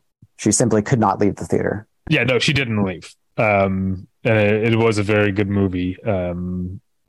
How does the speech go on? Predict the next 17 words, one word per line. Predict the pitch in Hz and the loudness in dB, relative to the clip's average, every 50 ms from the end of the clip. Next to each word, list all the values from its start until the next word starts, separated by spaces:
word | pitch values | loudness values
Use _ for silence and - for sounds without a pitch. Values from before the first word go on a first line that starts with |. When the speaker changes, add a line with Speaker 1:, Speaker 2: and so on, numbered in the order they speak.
| - - _ _ - | -8 -8 _ _ -8
Speaker 2:
uh, | - 104 95 82 82 85 85 73 73 73 62 60 62 - _ _ _ _ _ _ - | -6 -6 -4 -4 -6 -6 -8 -10 -12 -14 -16 -18 -20 -20 _ _ _ _ _ _ -12
not | 135 135 123 117 110 104 | -6 -2 0 0 2 2
a, | 104 110 110 | 2 2 2
not | 156 165 131 131 | 0 -2 0 0
necessarily | 135 117 - - 123 107 95 | -2 -2 0 0 0 0 0
a | 95 | -2
fun | - - 104 98 - | -2 -2 -4 -4 -2
time | 104 95 80 80 156 123 | -4 -6 -6 -8 -12 -12
at | 180 - | -14 -12
the | - 170 | -10 -8
movie. | 175 180 247 | -2 2 2
Speaker 1:
Well, | 233 160 - | 4 4 2
sure. | - - 160 - - | 0 -2 -4 -4 -6
Speaker 2:
But | - 190 - | -12 -14 -12
it | - 110 | -10 -10
was | 95 90 - | -8 -8 -10
a, | - 85 | -12 -12